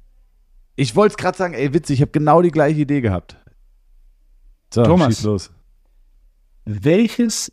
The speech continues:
Speaker 2: Land auf der Welt hat das größte Spektrum an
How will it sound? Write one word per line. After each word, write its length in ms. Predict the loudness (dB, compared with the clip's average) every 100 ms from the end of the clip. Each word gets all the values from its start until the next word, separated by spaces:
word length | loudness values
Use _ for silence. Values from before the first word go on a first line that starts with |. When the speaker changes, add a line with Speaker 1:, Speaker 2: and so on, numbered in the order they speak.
| -4
Speaker 2:
Land 600 | 0 2 2 0 -2 -4
auf 220 | -6 -4
der 140 | -2
Welt 280 | 0 0 -2 -10 _ _ _ _ _ _ _ _ _ _ _
hat 440 | -6 -4 -4 -10 -20 -20 _ _ _ -20 _ -20 -10
das 240 | -10 -6
größte 540 | -2 2 0 0 -4
Spektrum 1040 | -4 -8 -12 -6 -6 -8 _ -6 -4 -2 -6 _ _ _
an 340 | -6 -4 -4